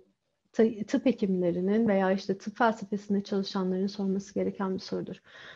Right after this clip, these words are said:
Fakat hastalık var mıdır sorusu felsefi bir sorudur. Ve aşağıda gördüğünüz hekimler, e,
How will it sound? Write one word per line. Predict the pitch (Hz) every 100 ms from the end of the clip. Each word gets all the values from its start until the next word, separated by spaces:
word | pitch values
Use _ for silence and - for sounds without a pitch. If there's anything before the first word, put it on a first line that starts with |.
| - -
Fakat | 240 262
hastalık | 285 285 285 277 -
var | 247
mıdır | 339 262 190
sorusu | 190 190 214 -
felsefi | 359 226 208 226 - 254
bir | 196
sorudur. | - 180 185 - - - _ _ _ - - -
Ve | 220 208
aşağıda | 220 - 262 294
gördüğünüz | 370 339 285 247 233 226 -
hekimler, | 262 - 208 190 277 381 - - _ _ _ -
e, | 214 202 202 208 202